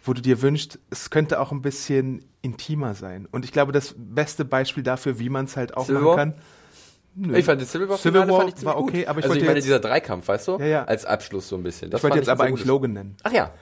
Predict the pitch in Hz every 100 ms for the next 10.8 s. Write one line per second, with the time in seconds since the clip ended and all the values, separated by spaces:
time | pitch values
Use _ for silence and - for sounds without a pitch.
0 | - 113 - 107 113 123 110 - - -
1 | 185 160 156 190 214 196 - 185 165 -
2 | 165 160 165 147 151 151 156 139 123 147
3 | - 95 - 135 135 131 139 139 131 117
4 | 123 127 120 120 113 113 107 - - -
5 | - - _ _ - 110 127 110 110 120
6 | 110 131 - 131 117 113 123 113 117 120
7 | - 131 123 113 113 - 110 113 113 -
8 | - 117 - - 117 117 110 120 - 127
9 | 110 120 - 117 113 - - - - -
10 | - 127 - 120 127 139 -